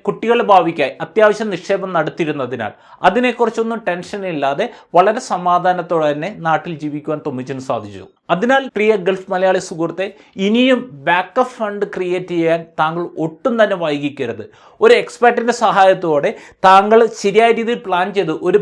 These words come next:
ബാക്കപ്പ് ഫണ്ട് ക്രിയേറ്റ് ചെയ്യുവാൻ എത്രയും പെട്ടെന്ന് തന്നെ ശ്രമിക്കുവാൻ ഞങ്ങൾ അഭ്യർത്ഥിക്കുകയാണ്. വളരെ സെലക്റ്റീവ് ആയിട്ടുള്ള കുറച്ച് പേർക്ക് ഞങ്ങൾ പേഴ്സണലൈസ് ആയിട്ടുള്ള സർവീസുകൾ ലഭ്യമാക്കിയിട്ടുണ്ട്. കൂടുതൽ വിവരങ്ങൾക്ക് ഡിസ്ക്രിപ്ഷനിൽ അവർ സർവീസസ് എന്ന ലിങ്കിൽ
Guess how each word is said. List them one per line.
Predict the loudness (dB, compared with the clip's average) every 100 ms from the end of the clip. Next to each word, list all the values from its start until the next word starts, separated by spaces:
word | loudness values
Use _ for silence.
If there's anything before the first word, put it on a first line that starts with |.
| 2
ബാക്കപ്പ് | -2 -4 -4
ഫണ്ട് | -4 -4 -4
ക്രിയേറ്റ് | 0 2 2 0
ചെയ്യുവാൻ | 0 0 -2 -6
എത്രയും | -4 -2 0 0 0
പെട്ടെന്ന് | -2 -2 -2 0
തന്നെ | 0 -4 -6
ശ്രമിക്കുവാൻ | -8 -2 -2 0
ഞങ്ങൾ | 0 0
അഭ്യർത്ഥിക്കുകയാണ്. | 0 -4 -4 -4 -2 -2 -6 -18 _ 4
വളരെ | 4 4
സെലക്റ്റീവ് | 2 2 0 4 4
ആയിട്ടുള്ള | 6 2 0 0
കുറച്ച് | 0 0 2
പേർക്ക് | 4 2 -2
ഞങ്ങൾ | -4 -2
പേഴ്സണലൈസ് | -2 -2 -2 -2 0 0
ആയിട്ടുള്ള | -2 -2 -4 -2
സർവീസുകൾ | -2 -4 -4 -4 -2
ലഭ്യമാക്കിയിട്ടുണ്ട്. | -2 -2 -2 -2 -4 -8 -8 -6 -6 -8 -20 2
കൂടുതൽ | 4 6 6 8
വിവരങ്ങൾക്ക് | 6 6 2 0 0 -2 -6
ഡിസ്ക്രിപ്ഷനിൽ | -6 -8 -8 -6 -8 -2 0
അവർ | 0 0
സർവീസസ് | -2 -2 -4 -6 -8 -8
എന്ന | -4 -4
ലിങ്കിൽ | -4 -6